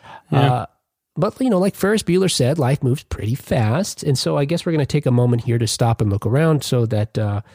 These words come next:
Speaker 2: we don't miss it entirely. So our podcast began, uh, with the trailer on, on June eleventh of twenty nineteen, uh,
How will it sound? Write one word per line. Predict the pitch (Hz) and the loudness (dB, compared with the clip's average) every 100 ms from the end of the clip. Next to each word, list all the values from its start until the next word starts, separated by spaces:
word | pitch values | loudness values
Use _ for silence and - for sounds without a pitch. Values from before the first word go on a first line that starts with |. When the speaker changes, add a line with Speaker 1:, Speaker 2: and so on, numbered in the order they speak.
| _ _ _ | _ _ _
Speaker 2:
we | 120 | -4
don't | 123 156 127 | 2 2 4
miss | 123 113 | 2 2
it | 104 | 0
entirely. | 104 98 - 110 82 87 | 0 -2 -2 -2 -2 -6
So | 107 160 | -4 0
our | 156 180 | 0 0
podcast | - 151 - 147 123 | -2 -4 0 2 2
began, | - 107 104 107 92 101 151 | 0 -4 0 0 2 2 2
uh, | 165 120 | 2 0
with | 113 117 | 0 -2
the | |
trailer | 113 - 151 143 127 | -2 0 2 2 2
on, | 117 113 | 0 -2
on | - 117 | 0 0
June | 117 156 | 2 2
eleventh | 101 90 95 123 - | 2 0 -2 -2 -2
of | 101 | -4
twenty | - 104 92 | -2 -2 -2
nineteen, | 90 101 139 151 - - - - _ | -4 -2 -2 -2 -4 -20 -20 -20 _
uh, | - | -14